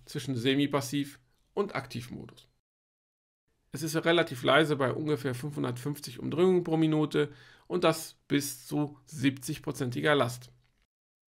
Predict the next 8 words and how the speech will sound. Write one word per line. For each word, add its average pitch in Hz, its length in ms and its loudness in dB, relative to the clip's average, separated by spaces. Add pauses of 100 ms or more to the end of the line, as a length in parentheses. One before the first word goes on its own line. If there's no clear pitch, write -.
(400)
Leider 131 580 6
ist 127 180 -4
die 139 100 -2
Hysterese 143 680 0
im 127 280 0
Semi-Passivmodus 151 1200 -2
nicht 160 320 -2
optimal 160 760 2